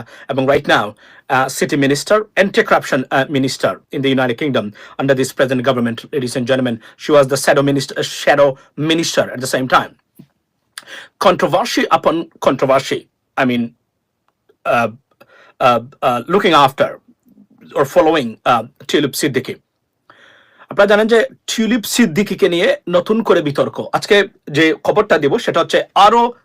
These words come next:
সিরিয়াস। I think it's a very bad time for, uh, uh, uh, coming for টিউলিপ সিদ্দিকী। Why? Because আমি আপ-, আমাদের মত-, আমার মতো করে আমি আপনাদেরকে বর্ণনা করতে চাই। লাইভের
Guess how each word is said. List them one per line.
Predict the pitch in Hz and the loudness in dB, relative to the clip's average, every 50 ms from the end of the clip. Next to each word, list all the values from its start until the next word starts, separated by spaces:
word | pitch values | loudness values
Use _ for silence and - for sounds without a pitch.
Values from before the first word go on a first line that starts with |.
| _ _ - - - - | _ _ -10 -10 -6 -2
সিরিয়াস। | - 247 233 233 214 143 123 - - - _ _ _ _ _ - - 160 | -2 0 2 2 2 2 0 -2 -10 -14 _ _ _ _ _ -2 -2 0
I | 170 | 2
think | 226 208 190 | 2 0 0
it's | - 175 147 | 0 -2 2
a | 139 | 2
very | 190 208 208 151 180 | 2 2 4 4 4
bad | 180 180 - - - | 2 2 2 0 2
time | 165 165 156 139 - | 2 2 2 -2 -6
for, | - - 170 147 | -4 0 2 4
uh, | 143 135 - 151 147 | 4 4 4 4 4
uh, | 143 135 - 160 | 4 4 2 2
uh, | 147 143 _ 147 156 - _ - _ - | 2 2 _ -8 -10 -10 _ -12 _ -2
coming | 175 165 160 147 139 135 _ _ _ _ | -2 0 0 -2 -4 -6 _ _ _ _
for | - 151 147 147 | 0 0 0 0
টিউলিপ | - 175 156 147 139 - - | -4 0 0 0 -2 -2 -6
সিদ্দিকী। | 156 127 131 123 - 107 - - _ - 160 | -4 -2 -2 -6 -6 -10 -14 -14 _ -2 0
Why? | 180 180 208 254 262 269 240 - - - - - | 2 4 4 4 2 0 -4 -8 -18 -14 -6 -6
Because | 156 - 165 156 139 - _ - _ _ _ 147 | 2 2 2 2 2 -2 _ -20 _ _ _ -2
আমি | 151 170 156 | 0 2 0
আপ-, | 147 147 - - 156 | -2 -2 -2 -2 0
আমাদের | 165 180 196 196 202 190 160 | 2 4 4 4 4 4 2
মত-, | 151 - - - | -2 -2 0 0
আমার | 165 185 202 220 208 190 | 4 4 4 4 4 2
মতো | 175 - 185 - | 2 0 2 0
করে | 170 156 151 | 2 2 2
আমি | 156 156 143 139 | 2 0 -4 -4
আপনাদেরকে | - - 151 139 147 143 147 139 135 135 _ _ _ _ - 147 | -2 -2 0 0 0 0 0 -2 -2 -4 _ _ _ _ 0 2
বর্ণনা | 139 147 143 135 135 - | 4 4 4 2 2 0
করতে | 143 127 135 | -4 -2 -2
চাই। | 123 117 - - - - - - _ _ _ _ _ _ _ _ _ - - | -4 -4 -8 -14 -20 -20 -20 -20 _ _ _ _ _ _ _ _ _ 0 0
লাইভের | 160 170 190 196 220 247 233 | 2 2 2 2 2 2 2